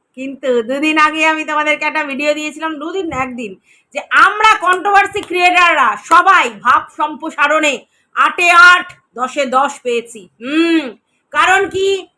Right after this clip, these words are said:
এইটুকুনি যদি একটা জিনিস আমরা পাই,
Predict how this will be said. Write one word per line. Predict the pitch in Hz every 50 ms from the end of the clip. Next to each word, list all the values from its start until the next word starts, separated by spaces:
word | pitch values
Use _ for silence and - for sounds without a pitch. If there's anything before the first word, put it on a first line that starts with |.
| _
এইটুকুনি | - 311 359 415 466 466 - - 466 330 440 440 453 392
যদি | 415 392 415
একটা | 381 381 370 - - 370 359
জিনিস | 262 247 320 320 339 349 320 320
আমরা | 330 320 320 330 320
পাই, | 302 - 302 285 294 302 294 269 226